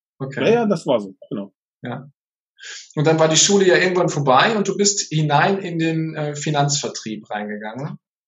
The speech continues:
Speaker 2: Äh,
Speaker 1: Und
Speaker 2: genau,
Speaker 1: da im
Speaker 2: das war
Speaker 1: Endeffekt in kürzester Zeit ja extrem erfolgreich geworden. Hol uns doch mal in die Zeit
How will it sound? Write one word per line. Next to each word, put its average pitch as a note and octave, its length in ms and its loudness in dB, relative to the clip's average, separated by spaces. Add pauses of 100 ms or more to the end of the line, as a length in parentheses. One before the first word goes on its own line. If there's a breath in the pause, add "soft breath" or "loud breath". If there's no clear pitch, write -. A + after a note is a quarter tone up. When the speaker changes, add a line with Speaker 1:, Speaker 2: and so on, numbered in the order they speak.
(400)
Speaker 2:
Äh, G3 100 0
Speaker 1:
Und - 80 2
Speaker 2:
genau, G3+ 240 6
Speaker 1:
da - 20 4
im - 40 4
Speaker 2:
das - 100 2
war - 120 -2
Speaker 1:
Endeffekt E3 440 -2
in D3 240 -2
kürzester - 520 -2
Zeit D#3+ 300 0
ja D#3 60 -2
extrem F3 580 -2
erfolgreich C#3 560 -2
geworden. G#2+ 360 -8
Hol E3 140 -4
uns - 140 -6
doch D#3+ 120 -4
mal D#3 100 -2
in C#3+ 100 -4
die D#3 140 -2
Zeit G#2 280 -6